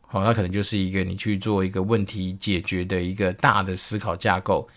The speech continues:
简单，简单说，也就是你要去把，呃，怎么样，你遇到状况去做一个很简单的一个说明，或者说很清楚的说明，然后说明完之后，你会从中去发现、去分析说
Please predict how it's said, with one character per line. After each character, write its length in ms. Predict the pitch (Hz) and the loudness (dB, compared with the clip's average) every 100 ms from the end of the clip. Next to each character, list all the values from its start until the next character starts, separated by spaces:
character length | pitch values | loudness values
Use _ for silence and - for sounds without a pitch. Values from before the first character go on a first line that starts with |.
| - | 2
简 180 | 123 | 6
单， 100 | 135 | 8
简 140 | 139 110 | 8 8
单 160 | 113 | 6
说， 140 | 117 120 | 8 8
也 40 | |
就 120 | 101 | 8
是 100 | 113 | 6
你 80 | 113 | 6
要 100 | 104 | 6
去 120 | 107 | 2
把， 440 | 113 98 50 52 50 | 8 8 8 4 -2
呃， 420 | - 82 80 82 78 | -2 2 4 2 0
怎 140 | 95 | 0
么 60 | 82 | 0
样， 120 | 87 | 0
你 120 | 95 | 2
遇 100 | 123 | 6
到 160 | 123 104 | 8 8
状 180 | 120 | 6
况 220 | 110 113 107 | 6 6 6
去 100 | 104 | 4
做 200 | 107 101 | 6 6
一 20 | |
个 160 | 98 | 4
很 160 | 92 98 | 2 2
简 160 | 98 85 | 2 2
单 180 | 92 | 2
的 60 | 95 | 4
一 40 | |
个 100 | 90 | 2
说 240 | 87 101 92 | 0 2 2
明， 260 | 92 53 117 - - - | 0 -2 -8 -16 -20 -4
或 120 | 110 | 2
者 40 | 107 | 6
说 100 | 110 | 6
很 140 | 95 | 6
清 180 | - 143 | 4 4
楚 120 | 113 | 4
的 80 | 90 | 4
说 180 | 104 95 | 4 2
明， 180 | 87 78 | 0 -2
然 60 | |
后 40 | 98 | 2
说 160 | 139 | 4
明 100 | 139 | 6
完 120 | 120 | 4
之 60 | 107 | 6
后， 40 | 107 | 6
你 80 | |
会 80 | 104 | 6
从 200 | 107 98 | 4 2
中 180 | 95 104 | 2 2
去 60 | 104 | 2
发 240 | 104 101 | 2 2
现、 180 | 101 - | 2 -6
去 180 | - 113 | 0 0
分 200 | 101 107 | 2 0
析 200 | 104 101 | 2 0
说 280 | 95 95 | 2 2